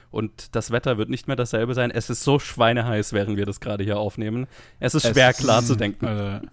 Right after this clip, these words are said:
Speaker 2: Es ist fucking heiß und bei mir gewittert's hin und wieder so ein bisschen. Also
Speaker 1: Uh.
Speaker 2: ich hoffe, das landet nicht auf der Aufnahme.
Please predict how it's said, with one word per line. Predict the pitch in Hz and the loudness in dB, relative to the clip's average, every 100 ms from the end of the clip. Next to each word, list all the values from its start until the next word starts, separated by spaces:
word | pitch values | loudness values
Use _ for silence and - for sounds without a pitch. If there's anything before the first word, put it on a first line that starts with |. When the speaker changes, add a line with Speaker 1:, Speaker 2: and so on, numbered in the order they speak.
| - - - - | -20 -20 -20 -2
Speaker 2:
Es | 131 131 | 0 0
ist | 123 - | -4 -8
fucking | - 156 156 180 160 | 0 0 2 0 2
heiß | 147 143 156 - - - - - | 2 4 2 0 -14 -20 -20 -6
und | - 170 208 226 - - _ - _ _ - - - 127 | 4 6 6 2 -6 -16 _ -20 _ _ -20 -20 -20 0
bei | 147 | 2
mir | 151 156 | 4 2
gewittert's | 156 151 120 147 165 139 - - - | 2 0 -2 -2 0 -2 -4 -12 -4
hin | 131 139 | -2 0
und | 120 | 0
wieder | 113 110 107 | 0 0 0
so | 107 | -4
ein | |
bisschen. | 98 - - 107 - - | -8 -10 -10 -12 -12 -14
Also | - 107 117 | -6 0 2
Speaker 1:
Uh. | 95 | 0
Speaker 2:
ich | - | -6
hoffe, | - 135 127 107 | -10 -8 -6 -6
das | 110 | -4
landet | 113 113 113 104 | -2 0 -2 -6
nicht | 113 - | -10 -8
auf | 107 - | -12 -8
der | 107 104 - _ _ _ - _ _ | -4 -4 -6 _ _ _ -20 _ _
Aufnahme. | 101 101 101 98 107 123 147 | -6 -6 -6 -6 -4 -4 -6